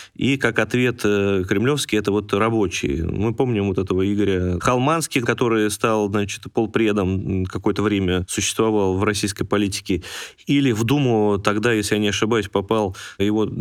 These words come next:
журналисты тогда называли "токарь Трапезников". Я забыл, э, честно говоря, имя,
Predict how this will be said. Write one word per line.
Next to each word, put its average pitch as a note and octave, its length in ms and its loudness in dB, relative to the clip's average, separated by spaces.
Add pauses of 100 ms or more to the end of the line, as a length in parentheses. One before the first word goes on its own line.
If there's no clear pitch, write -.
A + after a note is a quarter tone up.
журналисты A2 520 0
тогда G2+ 360 -2
называли G#2 520 0
"токарь A#2+ 380 -2
Трапезников". F#2 760 -2
Я G2+ 100 2
забыл, G2 480 0
э, F2+ 40 -4
честно F#2+ 280 -6
говоря, G2+ 160 2
имя, C3+ 360 0